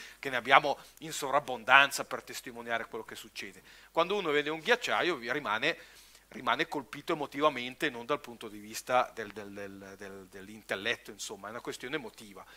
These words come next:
E quindi questo è un aspetto, è un aspetto importante. Quindi forse la figura dell'operatore deve, si dovrà trasformare più da una, da un operatore tecnico a un operatore, ad una parte culturale. Cioè, eh,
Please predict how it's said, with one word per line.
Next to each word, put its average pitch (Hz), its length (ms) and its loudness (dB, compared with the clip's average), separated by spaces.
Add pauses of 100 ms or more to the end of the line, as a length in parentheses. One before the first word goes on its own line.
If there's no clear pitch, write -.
(260)
E 147 120 -6
quindi 175 220 0
questo 143 280 -2
è 160 40 0
un 139 60 -4
aspetto, 120 760 -4
è 120 60 -12
un 120 100 -6
aspetto 120 300 -8
importante. 107 600 -6
Quindi 175 300 -2 (300)
forse 185 320 4
la 202 100 10
figura 175 340 2
dell'operatore 160 640 4
deve, 139 400 2 (200)
si - 200 -4
dovrà 160 220 8
trasformare 156 1040 8
più 160 260 -8
da 127 200 8
una, 123 420 -2
da - 140 -2
un 143 100 0
operatore 147 640 2
tecnico 160 760 2 (240)
a - 80 -6
un 139 80 -6
operatore, 139 600 0
ad 127 80 0
una 127 120 -2
parte 139 280 6
culturale. 117 800 4 (500)
Cioè, 110 160 -2
eh, 113 640 -6